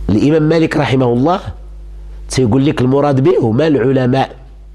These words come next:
تيقول مطرف وابن مسلمة: "سمعنا مالكا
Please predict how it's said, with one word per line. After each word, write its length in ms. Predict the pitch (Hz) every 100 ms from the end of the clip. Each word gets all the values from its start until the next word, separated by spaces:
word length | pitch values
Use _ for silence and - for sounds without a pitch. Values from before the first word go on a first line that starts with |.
| - - - - -
تيقول 340 | 107 135 131
مطرف 560 | 123 113 120 117 - - - - - - - -
وابن 240 | 87 107
مسلمة: 520 | 117 - 123 131 160 175 - - - - - -
"سمعنا 840 | - 120 95 120 127 135 139 143
مالكا 1000 | 127 139 143 139 135 139 143 - 151